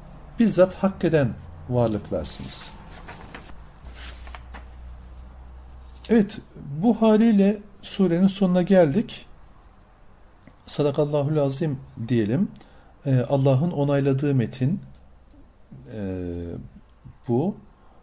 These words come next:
okuduğumuz. Bu metin içerisinde "Kainata bakın." dedi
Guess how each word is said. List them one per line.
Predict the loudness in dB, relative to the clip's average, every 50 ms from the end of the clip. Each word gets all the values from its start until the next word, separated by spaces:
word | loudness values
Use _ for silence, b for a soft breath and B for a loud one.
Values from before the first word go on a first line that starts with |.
| -14 -10
okuduğumuz. | -10 -8 -8 -8 -6 -2 -2 0 0 0 0 -2 -2 -4 -6 -12 -16 -18 b b b b b b b b b b -6 0
Bu | 2 4
metin | 4 4 4 2 0 -2 -4
içerisinde | -2 -4 -2 0 0 0 0 0 -2 -2 -2 0 2 2 0 0 -2 -6 -12 -20 -20 -20 b b b b b b b _ _ _ _ -18 -8 -2
"Kainata | 2 4 4 6 6 6 4 4 4 2 0
bakın." | 0 -2 -2 0 0 2 2
dedi | 2 0 0 0 0 0 -2 -4